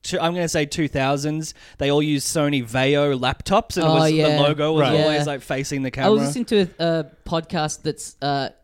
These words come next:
Speaker 2: called "This Is Important," and it's all the Workaholics guys, and they talk about, I forget what the brand is, but they had an episode of that show where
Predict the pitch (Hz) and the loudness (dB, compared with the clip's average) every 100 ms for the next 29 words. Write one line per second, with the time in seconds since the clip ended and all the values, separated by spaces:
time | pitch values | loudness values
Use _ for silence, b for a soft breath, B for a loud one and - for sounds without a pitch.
0 | _ 160 135 147 160 139 131 143 143 165 | _ 0 0 -2 -2 -6 -4 -4 -4 -4
1 | 143 143 127 127 117 - 143 139 127 135 | -4 -6 -4 -6 -8 -6 -6 -4 -6 -8
2 | - 151 147 190 196 - 147 143 165 151 | -8 -8 -6 -6 -10 -10 -8 -2 -2 -2
3 | 151 143 - _ b b b 165 - 202 | -4 -4 -8 _ b b b -10 -6 -4
4 | - 220 156 - 160 160 147 - 160 156 | -2 -4 -6 -6 -4 -4 -8 -8 -6 -4
5 | 165 156 147 147 151 151 139 135 - 147 | -4 -4 -4 -4 -4 -4 -4 -6 -6 -4
6 | 131 131 127 120 120 | -2 -2 -2 -4 -6